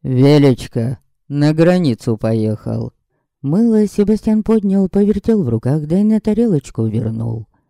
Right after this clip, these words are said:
«Безутешный вдовец, чтоб его.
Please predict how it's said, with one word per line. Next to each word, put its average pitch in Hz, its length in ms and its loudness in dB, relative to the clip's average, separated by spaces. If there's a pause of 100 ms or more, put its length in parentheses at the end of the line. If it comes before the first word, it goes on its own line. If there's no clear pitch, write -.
(380)
«Безутешный 147 1600 2
вдовец, 110 1200 -4 (160)
чтоб - 600 -2
его. 110 420 -6